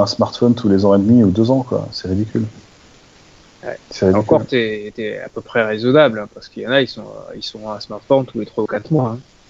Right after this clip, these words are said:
Speaker 1: Oui,
Speaker 2: Ça,
Speaker 1: euh,
Speaker 2: c'est
Speaker 1: j'en connais, mais, euh, dès qu'il y a le nouveau iPhone, il leur, il leur faut, ils l'ont avant tout le monde, et cetera. Mais,
Speaker 2: Ouais, ouais, ouais, c'est
Speaker 1: mais même, je trouve ça, euh,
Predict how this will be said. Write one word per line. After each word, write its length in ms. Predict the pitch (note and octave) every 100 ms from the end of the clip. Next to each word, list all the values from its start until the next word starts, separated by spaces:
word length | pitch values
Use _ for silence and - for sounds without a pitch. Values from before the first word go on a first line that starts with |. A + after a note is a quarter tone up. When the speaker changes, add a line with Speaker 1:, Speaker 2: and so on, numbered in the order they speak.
| - -
Speaker 1:
Oui, 340 | A#2 B2 B2 A2
Speaker 2:
Ça, 60 |
Speaker 1:
euh, 60 | F#2+
Speaker 2:
c'est 100 | F#2+
Speaker 1:
j'en 160 | F#2+ F#2+
connais, 320 | B2 C3 C3
mais, 140 | G2+
euh, 300 | F#2 F#2 F2+ F2+
dès 240 | G2 G2
qu'il 80 | G2
y 20 |
a 40 |
le 60 | G2+
nouveau 220 | G2 G2+
iPhone, 340 | G2 F#2+ A2+ A2
il 260 | F#2+ F#2 F2+
leur, 240 | F2 E2+
il 220 | F#2 F#2
leur 240 | F2+ E2+ -
faut, 280 | A#2+ A#2+
ils 140 | G#2 F2
l'ont 160 | F2+
avant 140 | F2+ F2+
tout 160 | -
le 60 | F#2
monde, 280 | G2+ A2+ F#2
et 100 | F2+
cetera. 420 | - - A#2 B2
Mais, 120 | G2+
Speaker 2:
Ouais, 80 | F2+
ouais, 60 | C#3
ouais, 460 | C#3 C3+ B2+ A#2+ G2+ _ -
c'est 60 | - - _ _ _ _ _ _ _ G2
Speaker 1:
mais 100 | G2+
même, 220 | A#2+ C3+
je 60 | -
trouve 180 | G#2+
ça, 140 | - A2+
euh, 460 | A2 G#2 F#2+ F#2